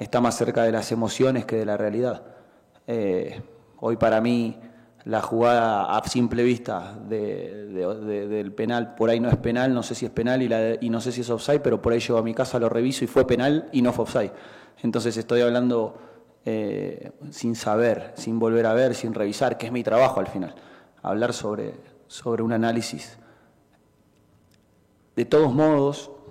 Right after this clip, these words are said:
de todos modos, eh, más allá de que Moisés se haya equivocado o no, que no lo sé, porque por ahí su interpretación es correcta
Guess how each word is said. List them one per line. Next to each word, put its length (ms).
de 100
todos 240
modos, 480
eh, 1000
más 200
allá 160
de 180
que 440
Moisés 340
se 60
haya 180
equivocado 380
o 40
no, 140
que 100
no 120
lo 100
sé, 220
porque 260
por 140
ahí 100
su 100
interpretación 680
es 100
correcta 640